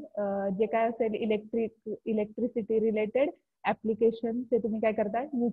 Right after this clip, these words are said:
करता. किंवा switch to break the circuit. तर switch to break the circuit means what? इथं मी आता की इलेक्ट्रो-, electrical component switch indicate केलेला आहे. तर switch काय करणार आहे, तुम्ही on करणार आहे किंवा ऑफ करणार आहे. तर हा जो आहे, अ, electrical component आहे.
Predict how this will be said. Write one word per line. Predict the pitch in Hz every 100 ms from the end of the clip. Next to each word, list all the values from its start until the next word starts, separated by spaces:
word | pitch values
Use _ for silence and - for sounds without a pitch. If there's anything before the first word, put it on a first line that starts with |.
| -
करता. | 196 180 180
किंवा | 185 214 233 - _ _ _ 247
switch | 233 - -
to | 220
break | 208 226 185
the | 220 233
circuit. | 208 175 175 175 202
तर | 196
switch | - 226 214 -
to | 220
break | 220 220 196
the | 226
circuit | 240 220 226 214
means | 226 220
what? | 240
इथं | - 220 240
मी | 214
आता | 214 233 - _ _ _
की | 214
इलेक्ट्रो-, | 233 220 220 220 214 -
electrical | 233 214 - 240 233
component | 233 220 214 226 220 226
switch | 220 254 -
indicate | 226 214 214 196
केलेला | - 196 185 180
आहे. | 185
तर | 196
switch | 220 233 226 -
काय | 226
करणार | 226 220 220
आहे, | 220
तुम्ही | 220 226 -
on | 220 220
करणार | 233 226 220
आहे | 247
किंवा | - _ 226 247 - - _ -
ऑफ | 226 226 -
करणार | 208 190 170
आहे. | 180
तर | - 208
हा | 208
जो | 208
आहे, | 220 262 - - _ - 196
अ, | 196 190 -
electrical | 226 214 220 233 240
component | 240 214 208 196 190 190
आहे. | 208